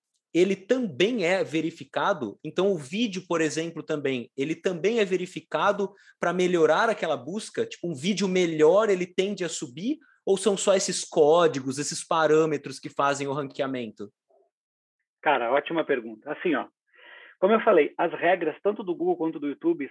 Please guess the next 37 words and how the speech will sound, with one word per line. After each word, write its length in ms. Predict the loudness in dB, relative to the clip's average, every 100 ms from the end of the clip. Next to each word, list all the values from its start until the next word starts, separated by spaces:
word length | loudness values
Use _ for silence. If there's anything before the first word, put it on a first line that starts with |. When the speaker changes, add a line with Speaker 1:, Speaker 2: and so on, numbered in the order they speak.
| -4
Speaker 2:
são 180 | -2
as 140 | -2 -4
mesmas 520 | -4 -2 -2 -4 -10 -10 -2
desde 380 | 0 0 -4
que 100 | -4 -2
eles 200 | -2 -8 -18 -20 _ 0
foram 220 | 0 0
criados, 440 | 0 2 2 -2 _ _ _ _ _ _ _ _
que 100 | 2
é 40 | 2
entregar 380 | 4 2 4 4
o 80 |
melhor, 500 | 4 4 6 6 4 0 _ _ _ _ _ _
que 80 | -4
é 40 |
entregar 400 | -2 -4 -4 -2
a 80 | -2
melhor 260 | -2 -2 0
resposta 760 | -4 -4 -4 -2 -2 -8 -14 -14 _ _ _
pro 120 | -16
público, 380 | -4 -4 -4 _ _ _ _
tá? 220 | -14 -12 -12
Pra 100 | -10
quem 140 | -8
tá 80 | -8
fazendo 300 | -6 -4 -4 -6
a, 80 | -4
a, 260 | -2 -2 -6
a 40 |
pesquisa. 500 | -8 -10 -8 -8 -10 _ _ _ _ _ _ -20 -20 -6
A 80 | -2
gente 200 | 0 0
pode 220 | 2 2 2
entender 460 | 2 2 6 2
que, 100 | 2 -4
com 160 |
o 60 | -2